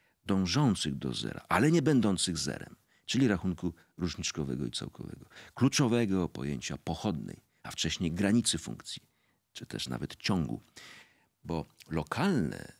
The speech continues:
rozważanie ruchu bez pojęcia pochodnej prowadzi właśnie do paradoksu.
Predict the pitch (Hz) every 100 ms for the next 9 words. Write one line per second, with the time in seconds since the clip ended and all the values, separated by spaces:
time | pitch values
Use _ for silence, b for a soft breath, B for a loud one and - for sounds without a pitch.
0 | _ - 78 76 76 78 67 65 57 -
1 | - - - 147 - 78 69 - - -
2 | - 65 - 57 - 110 110 120 110 90
3 | 78 - 65 50 - - 50 - - -
4 | -